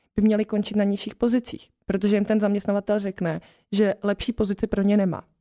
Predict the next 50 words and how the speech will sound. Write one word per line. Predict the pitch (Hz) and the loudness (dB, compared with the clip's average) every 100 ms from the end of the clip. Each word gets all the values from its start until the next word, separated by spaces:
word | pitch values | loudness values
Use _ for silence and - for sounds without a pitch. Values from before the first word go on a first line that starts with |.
| _ _ _ _ _ _ - | _ _ _ _ _ _ -8
A | - | -4
přece | - - 214 | -4 0 2
jenom, | 208 | 2
když | 202 202 | 0 -2
už | 202 | -8
ti | 214 | -8
končí | - 165 - 190 | -4 -4 -4 -2
ta | 196 | 0
rodičovská | 190 196 190 - 180 | -2 -4 -8 -6 -6
a | 185 | -4
ty | - | -4
se | - | -4
tam | 190 185 | -2 -2
těšíš | 190 277 277 - 160 | 0 -2 -2 -2 0
hlavně | 151 147 151 | -2 -4 -8
do | 147 | -8
toho | 156 | -8
kolektivu, | - 156 - 156 156 | -8 -16 -16 -16 -8
to | 170 | -4
máme | 170 170 | -4 -4
taky | 220 - 214 | -4 -2 -2
zjištěný. | 175 - 185 175 - _ _ _ - | -2 -4 -6 -6 -10 _ _ _ -6
Oni | 180 175 | -6 -6
už | 175 - - _ _ _ - | -10 -14 -18 _ _ _ 0
nechtějí | 214 240 247 302 254 | 4 4 2 2 2
být | 180 | 0
jenom | 165 160 | -4 -6
v | 156 | -6
tom | 165 | -8
dětském | 156 - 165 | -8 -10 -14
světě. | 156 - - - - - | -12 -12 -12 -14 -18 -10
Oni | 180 175 | -6 -6
chtějí | - - 196 202 | -8 -4 -2 0
prostě | 196 185 - - | -4 -6 -6 -2
někam, | 190 226 - 175 | 0 0 -2 -6
chtějí | 175 - 185 | -6 -4 -2
mezi | 180 185 | 0 -2
dospělý | 185 - 185 180 180 | -6 -4 -4 -2 -2
lidi, | 196 202 - _ _ _ | -2 -4 -8 _ _ _
chtějí | 196 | -4
se | 190 202 | -2 -2
zase | 180 - 190 190 - _ _ _ | -4 -4 -4 -4 -6 _ _ _
cítit | - 185 - 190 | -6 -4 -2 -4
tím | - 202 | -2 -2
profesionálem, | - 185 226 - 190 170 156 151 147 | -2 -4 -6 -6 -4 -4 -6 -10 -12
ať | 160 | -10
je | 180 | -8
to | 180 | -6
jakýkoliv | 175 226 - 170 - | -6 -8 -10 -10 -10
obor. | 156 143 | -12 -12